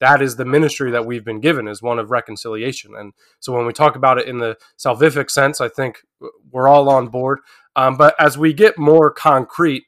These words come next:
and, um, less theoretical about our, our reconciliation, that's where we start to, uh, there starts to get some, be some rub on,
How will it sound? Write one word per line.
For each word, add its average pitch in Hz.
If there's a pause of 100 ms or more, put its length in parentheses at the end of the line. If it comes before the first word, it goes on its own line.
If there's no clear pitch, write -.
(240)
and, 120 (120)
um, 110 (260)
less 135
theoretical 131
about 113
our, 113 (1300)
our 123
reconciliation, 117 (400)
that's 156 (160)
where 131 (180)
we 127
start 123
to, 113 (600)
uh, - (300)
there 131
starts 139
to 139
get 135
some, 127
be 135
some 120
rub 123 (240)
on, 113